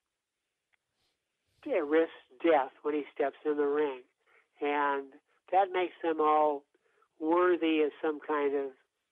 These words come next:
admiration. You may also think they're slightly crazy, and, uh, certainly there's an element of that too. But, um, um,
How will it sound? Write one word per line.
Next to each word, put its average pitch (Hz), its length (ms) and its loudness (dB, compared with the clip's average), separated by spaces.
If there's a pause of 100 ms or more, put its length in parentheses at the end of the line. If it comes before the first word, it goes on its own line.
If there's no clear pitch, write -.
(440)
admiration. 139 920 0
You 139 120 -14
may 143 160 0
also 139 400 -2
think 135 200 -4
they're 127 160 -6 (120)
slightly 127 380 -4
crazy, 160 580 -6
and, 135 140 -16 (260)
uh, - 120 -16 (300)
certainly 139 440 -10 (420)
there's 131 200 -6
an 135 100 -6
element 135 400 -4
of 131 80 -4
that 135 360 -4
too. 139 240 -8 (540)
But, 139 200 -4 (100)
um, 131 280 -2 (1400)
um, 135 500 -12